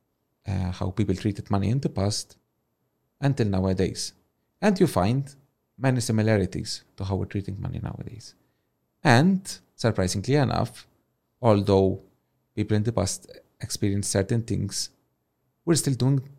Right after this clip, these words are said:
the same mistakes that they did in the past. So there's a saying,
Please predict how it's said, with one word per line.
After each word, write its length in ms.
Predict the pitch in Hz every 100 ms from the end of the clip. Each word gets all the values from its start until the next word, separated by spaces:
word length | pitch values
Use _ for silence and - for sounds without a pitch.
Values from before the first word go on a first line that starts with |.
| _
the 100 | -
same 200 | 120 123
mistakes 480 | 113 - 98 104 -
that 140 | 120
they 100 | 113
did 160 | 107 98
in 120 | 98
the 100 | 90
past. 420 | 98 107 - - _ _ _ _ _ _ _ _ _ _ _ _
So 320 | _ 139 117 - _ _ _ _ _
there's 180 | 131 117
a 40 |
saying, 440 | - 127 98 95